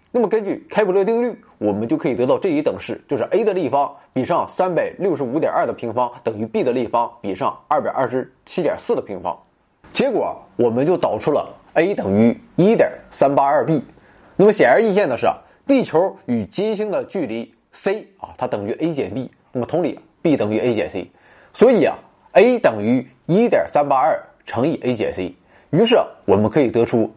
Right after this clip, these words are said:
A 等于三点六一八C。所以说，我们只要知道了地球与金星的距离 C 啊，便可以计算出日地间的距离。那么我们就又回到了老问题：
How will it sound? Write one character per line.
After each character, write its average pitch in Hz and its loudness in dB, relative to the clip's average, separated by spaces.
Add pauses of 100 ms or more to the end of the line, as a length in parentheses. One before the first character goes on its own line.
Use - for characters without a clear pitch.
(160)
A 185 4 (160)
等 92 0
于 107 -4 (120)
三 170 0
点 139 -2 (140)
六 135 0
一 110 -2
八 107 0
C。 - -10 (760)
所 311 6
以 247 8
说， 143 4 (100)
我 143 4
们 196 0
只 151 0
要 185 2
知 - -2
道 226 0
了 120 -6 (280)
地 269 0
球 107 -4 (180)
与 110 -2
金 226 -2
星 220 -2
的 143 -2
距 151 -2
离 139 -2
C 175 -2 (160)
啊， - -20 (120)
便 160 2
可 - -2
以 131 0
计 - -4
算 98 -4
出 113 -4 (260)
日 202 2
地 202 -2
间 107 -2
的 90 -6
距 110 -6
离。 - -8 (520)
那 277 -2
么 139 -6 (200)
我 123 0
们 131 -4
就 170 0
又 180 0 (160)
回 127 -2
到 208 0
了 151 0
老 113 0
问 135 0
题： - -18